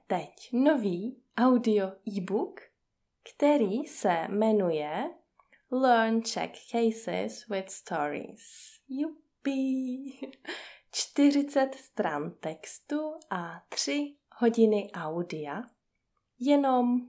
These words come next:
pro tebe. A druhá novinka, novinka číslo dva. Čtvrtého září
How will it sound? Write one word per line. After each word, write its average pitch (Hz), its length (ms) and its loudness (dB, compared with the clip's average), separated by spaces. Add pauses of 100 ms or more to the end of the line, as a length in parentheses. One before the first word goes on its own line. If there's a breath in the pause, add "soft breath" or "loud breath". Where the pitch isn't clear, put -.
(200)
pro 170 300 0
tebe. 185 540 -4 (1500)
A 170 340 -4
druhá 214 880 0 (120)
novinka, 190 1080 2 (760)
novinka 214 720 4
číslo 185 560 -4
dva. 151 540 -6 (1120 loud breath)
Čtvrtého 220 1200 0 (120)
září 185 1160 -2